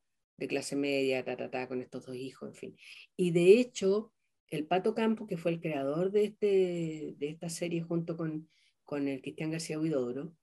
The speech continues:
que fue también el de la idea, y el, y el Pato fue el que llevó esta idea a los guiones y qué sé yo, y ofreció este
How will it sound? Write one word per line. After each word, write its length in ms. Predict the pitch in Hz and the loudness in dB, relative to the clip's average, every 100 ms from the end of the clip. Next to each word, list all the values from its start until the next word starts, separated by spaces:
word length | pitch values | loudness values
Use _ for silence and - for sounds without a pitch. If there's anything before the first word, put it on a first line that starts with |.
| _ _ _ _ _ _ _ _ _ _ _ | _ _ _ _ _ _ _ _ _ _ _
que 240 | - 135 127 | -2 -2 -2
fue 200 | 143 139 | -6 -4
también 340 | 139 131 135 | -4 -4 -4
el 120 | 139 | -2
de 80 | 131 | -2
la 80 | 127 | 0
idea, 380 | 127 143 151 151 | 2 0 0 -2
y 140 | 135 | 0
el, 260 | 127 123 - _ | 0 -2 -4 _
y 100 | 131 | -6
el 120 | 123 | -6
Pato 300 | - 135 147 | -6 -10 -10
fue 160 | 160 147 | -10 -10
el 100 | 139 | -8
que 220 | 143 131 | -6 -2
llevó 520 | 127 131 139 143 139 _ _ _ _ | -2 0 0 -2 -4 _ _ _ _
esta 280 | 143 - 151 | -16 -10 -6
idea 280 | 135 143 143 | 0 2 2
a 40 | |
los 120 | 135 | -2
guiones 560 | 127 139 151 151 143 135 | 0 0 2 0 -2 -4
y 60 | 127 | -8
qué 80 | 139 | -8
sé 180 | - | -6
yo, 200 | 135 135 | -4 -2
y 100 | 139 | 0
ofreció 540 | 131 - 123 - 151 151 | -2 -4 -8 -6 -6 -6
este 600 | 147 - 135 127 123 | -8 -8 -4 -4 -6